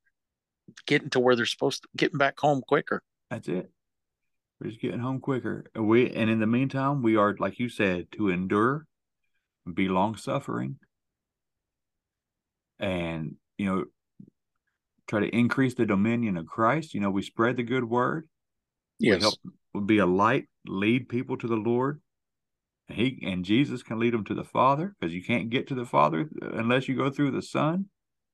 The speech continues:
Speaker 2: You
Speaker 1: Right.
Speaker 2: know? And just pray to be a vessel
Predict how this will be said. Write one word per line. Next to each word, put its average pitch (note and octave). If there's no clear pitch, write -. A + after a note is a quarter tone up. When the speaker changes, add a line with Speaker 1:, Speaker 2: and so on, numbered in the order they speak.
Speaker 2:
You A2
Speaker 1:
Right. G#2+
Speaker 2:
know? -
And F2+
just G2
pray A2
to A2
be A2
a G#2
vessel A#2